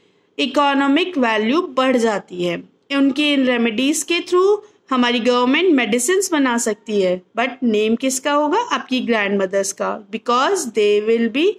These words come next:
patent to her name। So we can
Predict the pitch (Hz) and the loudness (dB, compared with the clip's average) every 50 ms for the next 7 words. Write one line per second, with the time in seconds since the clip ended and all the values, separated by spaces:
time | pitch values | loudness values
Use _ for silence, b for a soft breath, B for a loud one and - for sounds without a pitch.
0 | B B B B B _ _ _ - 277 269 247 269 - - 339 370 403 427 415 | B B B B B _ _ _ -2 -2 -2 -2 -2 -4 -2 0 0 2 2 2
1 | 392 381 - - _ - 302 294 285 269 277 254 240 233 226 214 196 185 180 175 | 2 0 -4 -10 _ -2 0 2 2 2 2 2 2 2 2 2 2 0 0 -2
2 | 180 - - _ _ _ _ _ _ _ _ _ _ _ _ _ _ _ _ _ | -4 -8 -12 _ _ _ _ _ _ _ _ _ _ _ _ _ _ _ _ _
3 | _ _ _ _ _ _ _ _ _ _ - - - 262 247 254 302 392 - - | _ _ _ _ _ _ _ _ _ _ -12 -4 0 2 2 4 2 2 -2 -4
4 | - _ _ _ _ - 233 269 285 - 294 285 269 | -10 _ _ _ _ -4 -2 -2 -2 0 0 0 2